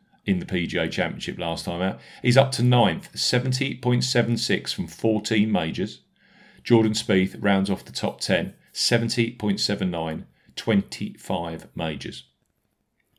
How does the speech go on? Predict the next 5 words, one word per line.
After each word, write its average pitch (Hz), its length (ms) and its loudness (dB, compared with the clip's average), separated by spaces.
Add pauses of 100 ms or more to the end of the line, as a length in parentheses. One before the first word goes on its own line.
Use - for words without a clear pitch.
(2750)
No 113 140 8
mention, 120 640 6 (800)
I 82 120 -4
say 107 220 4
this 98 360 2